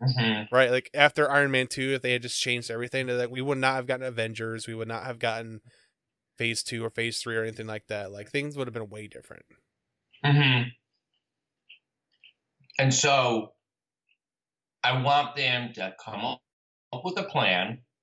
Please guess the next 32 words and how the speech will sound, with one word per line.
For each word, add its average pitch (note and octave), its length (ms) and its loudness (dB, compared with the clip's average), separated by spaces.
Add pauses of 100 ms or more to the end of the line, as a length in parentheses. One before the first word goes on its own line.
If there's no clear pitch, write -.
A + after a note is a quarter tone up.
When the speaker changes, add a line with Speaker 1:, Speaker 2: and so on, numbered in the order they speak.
(180)
Speaker 1:
"We're G#2+ 120 -4
gonna B2+ 140 6
do C#3 140 2
this. - 420 -2
We're A#2 140 -4
gonna D#3 180 2
do F#3 100 0
this. - 360 -2
We're A#2+ 160 -2
gonna F3 180 0
do F3+ 140 -2
this. D3 240 -2
We're G#2+ 80 -8
gonna G#2+ 100 -2
see F#2 220 -6
these F#3 320 4
movies. D3+ 580 0 (640)
Speaker 2:
Are G#3+ 60 0
you, A3 60 4
are - 20 6
Speaker 1:
Introduce G#3+ 240 4
Speaker 2:
you C4 60 2
Speaker 1:
these" - 160 6
Speaker 2:
saying A3+ 460 4 (280)
they're, C#3 160 2
g-, - 80 -8 (160)
we're, C#3+ 200 -4 (120)
we D3 140 -4
should C3+ 240 -2
make B2 320 0
a C#3 40 -4
plan A2+ 680 -6